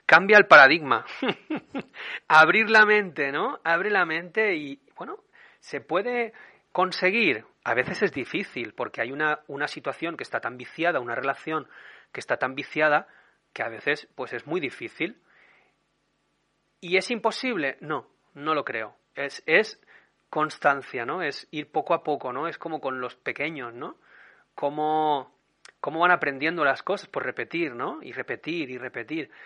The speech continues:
Mi hijo me ha preguntado ya setecientas veces que qué es, y, ah, ¿qué es eso? Es un gatito, ¿no? Pues eso. Así es como aprender. Es un gato. ¿Y eso qué es? ¿No? Yo le en-, imagino que me pregunta eso qué es. Yo le digo, "Un gato", porque yo creo que lo que me pregunta es eso, ¿no?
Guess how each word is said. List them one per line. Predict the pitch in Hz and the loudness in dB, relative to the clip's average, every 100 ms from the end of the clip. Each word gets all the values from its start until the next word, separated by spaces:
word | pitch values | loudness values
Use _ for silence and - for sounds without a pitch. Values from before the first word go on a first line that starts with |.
| - - | -20 -16
Mi | 120 | -12
hijo | 165 | -8
me | 127 | -6
ha | 117 | -6
preguntado | 127 127 123 127 | -4 -6 -2 -2
ya | 127 156 | 0 -2
setecientas | - 135 127 120 143 | -2 -12 -10 -6 -4
veces | 131 - 185 | -4 -4 -6
que | - - | -6 -10
qué | 131 | -6
es, | 143 - - 127 | -6 -8 -20 -20
y, | 131 135 | -6 4
ah, | 196 - _ _ _ - - | 4 4 _ _ _ -20 -10
¿qué | - | -6
es | 143 | 0
eso? | 208 - | -2 -2
Es | - | -8
un | 143 | -2
gatito, | 143 165 131 107 _ 127 | -4 -4 -10 -12 _ -10
¿no? | 131 - | -10 -10
Pues | 120 - | -16 -12
eso. | 123 - - - - - - | -10 -10 -14 -16 -18 -4 0
Así | 131 - 165 | 0 0 -4
es | 247 | -4
como | - 151 | -6 -4
aprender. | 131 120 120 120 185 _ _ _ | -4 -6 -8 -6 -8 _ _ _
Es | 135 208 | -8 -2
un | |
gato. | 190 226 254 139 _ _ _ _ _ - | 4 4 2 -6 _ _ _ _ _ -10
¿Y | 180 180 | -6 -2
eso | 233 440 440 | 0 0 0
qué | 403 - | -2 -2
es? | 107 - | -8 -12
¿No? | 170 359 - | -12 -10 -10
Yo | - 170 | 2 4
le | 190 | 4
en-, | 135 - | 0 -8
imagino | 143 127 - 208 285 247 123 | 0 2 4 4 2 2 2
que | - 143 | 2 2
me | 143 | 4
pregunta | 147 139 170 143 | 2 0 -2 -2
eso | 143 - 139 | -2 -4 -6
qué | 131 220 302 | -2 -2 -2
es. | - - - - - | -8 -20 -20 -20 -12
Yo | 123 165 | 0 2
le | 156 | 4
digo, | 143 139 | 2 4
"Un | 202 185 | 4 8
gato", | 208 - 131 | 8 6 -4
porque | 123 123 123 | -4 -4 0
yo | 165 | 0
creo | - 196 220 | 6 6 6
que | 156 | 4
lo | |
que | 147 | 0
me | 156 | -2
pregunta | 151 143 180 160 | -4 -4 0 -2
es | - | 0
eso, | 196 - 135 | -4 -4 -8
¿no? | 127 | -8